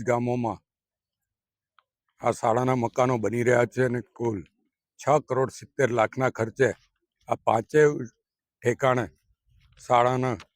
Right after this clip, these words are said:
મકાનો બનશે અને તમામ શાળાના મકાનોની સાથે સાથે તમામ ઠેકાણે પેવર બ્લોક, કમ્પાઉન્ડ વોલ,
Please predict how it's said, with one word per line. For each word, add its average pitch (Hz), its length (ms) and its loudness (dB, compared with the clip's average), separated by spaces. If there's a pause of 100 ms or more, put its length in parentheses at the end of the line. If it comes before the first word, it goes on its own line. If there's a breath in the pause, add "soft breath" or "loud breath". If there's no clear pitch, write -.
(440)
મકાનો 123 360 0 (100)
બનશે 107 360 -2
અને 127 200 -4 (100)
તમામ 127 320 -2 (340)
શાળાના 120 440 -4
મકાનોની 135 560 -2
સાથે 117 320 -2
સાથે 123 220 -6 (100)
તમામ 120 320 -2
ઠેકાણે 123 380 -6 (120)
પેવર 117 320 -2
બ્લોક, 120 220 -2 (120)
કમ્પાઉન્ડ 120 460 0
વોલ, 120 160 2